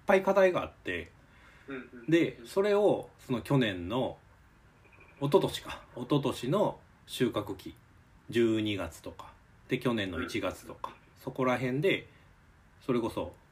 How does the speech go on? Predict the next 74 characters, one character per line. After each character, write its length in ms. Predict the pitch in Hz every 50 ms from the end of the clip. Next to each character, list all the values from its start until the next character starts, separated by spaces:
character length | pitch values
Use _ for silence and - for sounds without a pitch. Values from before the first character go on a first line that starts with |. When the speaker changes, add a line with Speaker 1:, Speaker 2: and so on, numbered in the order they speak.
| - -
Speaker 1:
じ 120 | 120 120
ゃ 120 | 107 95 90
あ、 40 |
熟 320 | 87 92 127 151 139 139 120
度 120 | 113 95
を 100 | 92 90
上 60 | 98
げ 100 | 117 110
る 80 | 110 107
た 100 | - 110
め 120 | 98 95
に 140 | 82 80 78
ど 180 | 85 104 104 104
う 40 | 104
し 80 | -
て 140 | - - 95
い 80 | 90 82
こ 180 | - 95 92
う 60 | 87
と 100 | - 90
か、 320 | - - 95 92 82 80 - - - - - - - - - - - - - - - -
Speaker 2:
う 40 | -
ん。 120 | 120 113 - -
Speaker 1:
え 200 | 113 104 98 95 95
っ 40 |
と、 520 | - 101 95 90 92 90 87 87 87 87 - - - - - - - - - - - - - - - _ -
ち 60 | -
ょ 20 |
っ 20 | 156
と 60 | -
発 260 | - - - 156 - - - -
酵 140 | - 156 151
の 120 | 147 139 135
仕 100 | - -
方 280 | 135 127 - 127 117
を、 200 | 110 113 127 143 - - - - - - - - - - - - - - - - - _ - - - - - _ _ - - - - - - _ -
こ 140 | - - - -
う、 40 |
嫌 260 | - - 165 175 180 170
気 180 | - - 165
性 220 | 151 - 175 165 165
に 120 | 165 156
近 280 | 151 - - - 151 117
い 80 | 98 98
よ 160 | 98 92 90
う 20 |
な 180 | 82 80 80 - - - - - - _ - -
状 200 | - 104 98 95
態 300 | 101 95 90 90 90 87
で 140 | 90 98 92
や 100 | 87 85
っ 60 | 82
て 160 | - - 92
い 60 | 87 87
こ 140 | - 95
う 40 | 90
と 80 | 87 85
か、 60 | -
言 100 | 95 95
う 20 |
た 60 | 95 101
ら 60 | 85
ビ 120 | 104 110 110
ニ 140 | 113 113
ー 60 | 110 107
ル 60 | 107
シ 160 | - - 123
ー 60 | 98
ト 120 | - 90 85
を 20 |
か 160 | - - 95
ぶ 100 | - -
し 140 | - - -
て、 240 | - 151 139 -